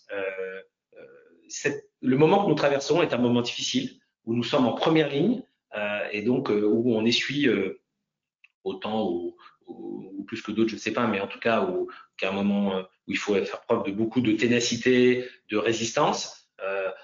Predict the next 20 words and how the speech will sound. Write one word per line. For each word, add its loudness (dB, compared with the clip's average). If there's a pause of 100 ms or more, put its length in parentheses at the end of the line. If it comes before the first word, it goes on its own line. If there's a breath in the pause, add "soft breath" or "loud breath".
au -6
stress, 0
à -2
la -4
tension, 0
parce -2
que, -6
euh, -4 (1300 soft breath)
c'est -12
pas -12
facile -2
et -2
on, -20
on -20
sent -4
qu'on 0
a -2
une -4
responsabilité -6
importante, -4